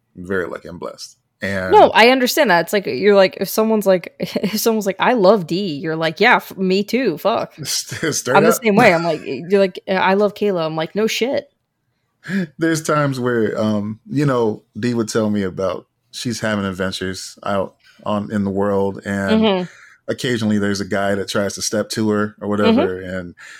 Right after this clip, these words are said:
Speaker 1: you know, there's, there's varying degrees of respect that are given in a situation like that. Like, of course,
Speaker 2: Right.
Speaker 1: she's gonna be honest with the situation, and she's gonna say, "Hey, look, I'm married.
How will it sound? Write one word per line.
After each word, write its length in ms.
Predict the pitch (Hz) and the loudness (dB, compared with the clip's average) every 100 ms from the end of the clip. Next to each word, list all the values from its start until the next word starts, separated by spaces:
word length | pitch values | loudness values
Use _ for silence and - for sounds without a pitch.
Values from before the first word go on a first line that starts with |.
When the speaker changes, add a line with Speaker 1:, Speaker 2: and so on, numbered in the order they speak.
| - 226 | -8 -2
Speaker 1:
you 120 | 208 | 2
know, 260 | 165 156 | 4 4
there's, 280 | 156 160 147 | 2 0 -2
there's 220 | 147 135 | -2 -2
varying 340 | 131 139 135 127 | -2 -2 -2 -2
degrees 500 | 117 117 127 123 110 | -2 -2 0 0 0
of 160 | 104 | -2
respect 640 | 101 - - 110 95 - - _ - | -2 -4 -4 -2 -4 -6 -20 _ -8
that 420 | 101 101 98 - _ _ _ _ | -2 0 0 -4 _ _ _ _
are 120 | 113 101 | -4 -4
given 480 | 101 147 127 98 - _ - | -2 -2 -2 -6 -10 _ -8
in 100 | 107 | -6
a 60 | 104 | -4
situation 680 | 120 107 104 107 104 98 | -6 -6 -2 -2 -4 -8
like 240 | 87 85 - | -8 -10 -8
that. 200 | 82 53 | -10 -8
Like, 160 | - | -8
of 120 | 156 - | -10 -2
course, 240 | 180 170 | 2 2
Speaker 2:
Right. 60 | - | 0
Speaker 1:
she's 140 | 113 | -2
gonna 160 | 110 101 | -2 0
be 400 | 101 101 92 - - - - - | -2 -2 -4 -12 -20 -20 -20 -6
honest 400 | 120 120 107 - | -2 0 -2 -2
with 220 | 110 104 - | -4 -4 -6
the 80 | |
situation, 840 | 104 123 117 117 127 117 113 110 107 _ _ _ _ | -8 -6 -4 -2 -2 -2 -2 -2 -4 _ _ _ _
and 120 | 113 | -6
she's 140 | 117 117 | -4 -2
gonna 140 | 117 | -2
say, 200 | - 120 | 0 -2
"Hey, 140 | 127 139 | 0 0
look, 280 | 131 127 - _ - | 2 0 -2 _ -10
I'm 80 | 107 | -4
married. 420 | 127 123 120 113 | -2 0 -2 -4